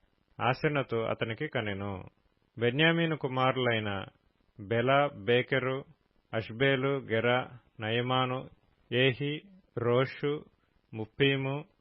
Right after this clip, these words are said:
హుప్పీము, ఆర్దు. యాకోబునకు రాహేలు కనిన కుమారులగు వీరందరూ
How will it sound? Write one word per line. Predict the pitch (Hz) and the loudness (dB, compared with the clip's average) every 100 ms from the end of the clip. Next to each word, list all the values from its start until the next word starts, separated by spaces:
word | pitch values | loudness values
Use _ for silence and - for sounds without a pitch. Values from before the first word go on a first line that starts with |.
| _ _ _ 127 | _ _ _ -6
హుప్పీము, | 110 - 143 139 135 139 - 151 _ _ 113 | -6 -2 0 2 -2 -4 -8 -18 _ _ -2
ఆర్దు. | 117 110 95 101 - _ _ _ _ _ _ _ | 0 0 -6 -10 -12 _ _ _ _ _ _ _
యాకోబునకు | 117 127 165 160 156 143 - 131 131 - | -2 2 2 2 0 -2 0 -2 -2 -2
రాహేలు | 120 123 110 156 151 | 2 2 4 0 0
కనిన | - 127 123 120 | 0 -2 -2 -6
కుమారులగు | - 107 117 127 131 120 107 | -6 -2 0 2 2 2 0
వీరందరూ | 104 110 110 123 131 123 | 0 2 0 2 2 2